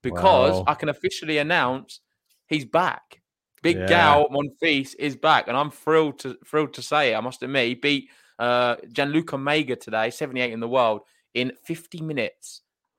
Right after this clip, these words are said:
Speaker 2: Yeah,
Speaker 1: Fifty
Speaker 2: do you
Speaker 1: minutes. It was a twenty-three minute first set and a twenty-seven minute second set, six two, six two. Monfils looking great. I saw, um,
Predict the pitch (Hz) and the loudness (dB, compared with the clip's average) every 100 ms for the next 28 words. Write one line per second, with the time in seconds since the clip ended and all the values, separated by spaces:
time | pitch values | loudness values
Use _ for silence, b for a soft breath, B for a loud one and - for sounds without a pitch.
0 | _ _ - 101 95 - 120 139 131 - | _ _ -2 0 0 -2 -2 0 -2 -4
1 | 127 135 135 175 180 175 - 165 156 147 | -4 -4 -4 0 0 0 0 -2 0 -4
2 | 110 139 135 127 131 143 - b b 123 | -2 0 0 0 0 0 -2 b b -6
3 | 113 - 156 156 143 - 160 143 131 131 | -6 -4 -4 -4 -8 -4 -2 -2 -4 -4
4 | 131 123 - 139 139 113 - 101 - 156 | -6 -6 -4 -4 -4 -12 -8 -10 -6 -8
5 | - - 143 131 - 135 - - 131 117 | -8 -10 -4 -4 -4 -8 -8 -6 -2 -2
6 | 104 - _ _ _ _ - 135 170 - | -2 -12 _ _ _ _ 0 2 2 -2
7 | 180 160 127 - 131 143 143 127 135 135 | 2 2 2 -4 -4 -4 -6 -4 2 4
8 | 110 107 - 143 135 123 b b - 120 | 2 -2 -2 2 2 0 b b -4 0
9 | 120 113 113 107 107 | 0 0 -2 -8 -12